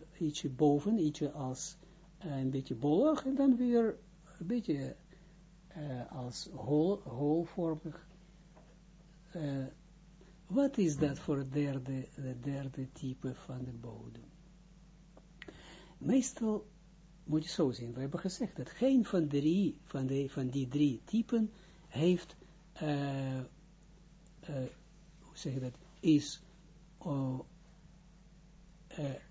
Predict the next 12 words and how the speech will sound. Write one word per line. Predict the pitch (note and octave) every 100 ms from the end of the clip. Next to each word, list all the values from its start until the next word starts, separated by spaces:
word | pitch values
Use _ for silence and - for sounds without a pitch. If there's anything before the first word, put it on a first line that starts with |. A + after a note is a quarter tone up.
| -
is | - D#3 D#3 - -
volmaakt. | - E3 D3 A2+ - - - - - - -
Alles | - A#3 D#4 -
is, | D#3+ C#3 - - - - -
alles | - A#3+ B3+ G#3+ F#3
is, | D3+ D3+ - - - - - - -
alles | A3 C#4 A3+
is | F3+ D3
wat | D3 D3
geschapen | - C#3 - G#3+ C4 D4 D4 C#4+ -
is, | F3 F#3 B3 - -
heeft | D3 E3+ A#3 -